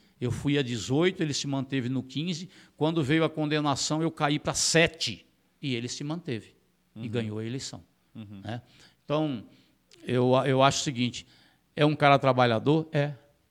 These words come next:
Speaker 1: É um cara trabalhador. Não tem preguiça de trabalhar. Ao contrário de outros aí que tomam seis garrafas de vinho por dia. <laughs>
Speaker 2: Quem é que toma essa garrafa aí? Partiu. Eu tava lendo a pergunta. Quem é que toma essas garrafas aí?
Speaker 1: O governador.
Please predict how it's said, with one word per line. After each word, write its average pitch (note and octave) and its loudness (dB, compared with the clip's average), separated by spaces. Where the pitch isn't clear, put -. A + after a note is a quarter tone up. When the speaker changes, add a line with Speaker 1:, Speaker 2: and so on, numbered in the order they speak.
Speaker 1:
É A#2+ -6
um A#2+ -6
cara B2 2
trabalhador. B2 0
Não A2+ -10
tem B2+ -2
preguiça A#2 -2
de G#2 -8
trabalhar. A#2+ 0
Ao G#2+ -2
contrário B2 0
de A#2 -2
outros A#2+ 0
aí A#2+ 0
que B2+ -2
tomam B2 -2
seis C3 0
garrafas A#2 0
de G#2+ -6
vinho A2 -4
por A#2 0
dia. F#2+ -4
<laughs> D#3+ -6
Speaker 2:
Quem D#3+ -2
é E3+ -4
que E3 -10
toma E3 -4
essa C3+ -4
garrafa C3 -4
aí? B2+ -4
Partiu. B2 -6
Eu - -14
tava D#3+ 10
lendo D#3+ 10
a D#3 6
pergunta. C#3+ 4
Quem F3+ 2
é G3 4
que F#3+ -2
toma F#3 4
essas E3+ 0
garrafas D3+ 6
aí? C#4+ 8
Speaker 1:
O - 0
governador. C4+ 4